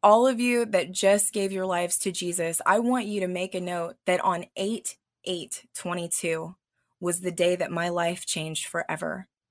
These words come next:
And if you, look, there are tons of amazing believers on here. And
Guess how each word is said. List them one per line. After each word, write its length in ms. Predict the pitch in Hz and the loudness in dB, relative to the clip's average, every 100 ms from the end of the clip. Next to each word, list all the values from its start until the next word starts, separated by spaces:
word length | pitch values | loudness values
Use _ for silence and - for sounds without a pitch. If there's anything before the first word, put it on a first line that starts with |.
| _ _ _ _ _ _ _ _ _ _ _ - | _ _ _ _ _ _ _ _ _ _ _ 2
And 180 | 196 - | 2 2
if 300 | 202 208 - | 0 -2 -2
you, 200 | 240 247 214 | 0 0 2
look, 260 | 214 185 | 0 2
there 180 | 208 226 | 0 2
are 200 | 202 185 | 2 0
tons 560 | 185 - 202 208 220 - | -2 -2 0 0 0 0
of 140 | 185 | 0
amazing 680 | 180 180 180 185 180 202 196 | -2 0 0 0 0 0 0
believers 560 | 185 180 180 175 175 | -2 -4 -4 -2 -2
on 260 | - 175 175 | 0 0 -2
here. 440 | 180 202 233 320 _ _ _ _ _ _ _ _ 220 | -4 -2 -2 -4 _ _ _ _ _ _ _ _ 2
And 520 | 202 190 185 180 | 4 4 2 -2